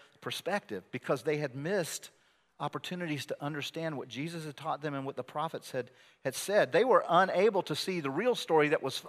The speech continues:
unfolding right underneath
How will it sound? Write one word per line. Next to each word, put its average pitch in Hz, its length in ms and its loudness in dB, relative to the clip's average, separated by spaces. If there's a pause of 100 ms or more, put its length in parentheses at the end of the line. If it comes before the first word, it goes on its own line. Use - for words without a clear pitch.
unfolding 202 1040 4 (460)
right 220 280 8
underneath 208 680 2